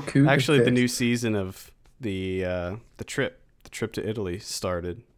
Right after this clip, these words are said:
Speaker 2: They're two episodes
Speaker 1: Ooh,
Speaker 2: in,
Speaker 1: nice.
Speaker 2: so it's, it's decent.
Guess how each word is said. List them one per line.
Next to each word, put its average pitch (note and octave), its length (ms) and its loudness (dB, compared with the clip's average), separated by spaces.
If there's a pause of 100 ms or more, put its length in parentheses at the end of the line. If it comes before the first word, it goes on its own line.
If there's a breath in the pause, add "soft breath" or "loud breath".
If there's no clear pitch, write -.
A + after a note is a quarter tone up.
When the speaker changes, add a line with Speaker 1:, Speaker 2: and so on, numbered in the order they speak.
(120)
Speaker 2:
They're G#2+ 120 -4
two A#2+ 200 -2
episodes G2+ 520 -2
Speaker 1:
Ooh, G2+ 40 4
Speaker 2:
in, G2 180 0
Speaker 1:
nice. - 120 -6
Speaker 2:
so F#2+ 360 -4 (340)
it's, - 160 -12 (100)
it's D3 200 -2
decent. C3 520 0